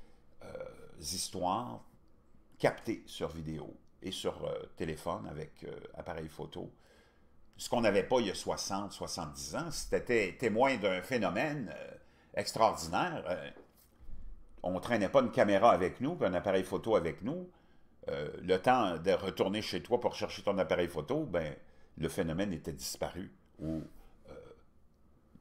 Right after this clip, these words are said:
l'objet volant, euh, était disparu. Donc, on est dans une autre époque où,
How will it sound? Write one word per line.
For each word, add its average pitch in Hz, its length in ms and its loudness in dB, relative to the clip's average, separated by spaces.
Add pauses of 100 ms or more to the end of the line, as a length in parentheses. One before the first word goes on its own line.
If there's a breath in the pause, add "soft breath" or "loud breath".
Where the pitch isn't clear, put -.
(140)
l'objet 78 300 -4
volant, 80 380 -4 (160)
euh, - 300 -14
était 82 220 -10
disparu. 76 480 -8
Donc, 82 240 -6
on 87 140 -4
est 180 80 -4
dans 107 180 -4
une 78 320 -6
autre 127 460 -6 (420 soft breath)
époque - 720 -2
où, 85 220 -6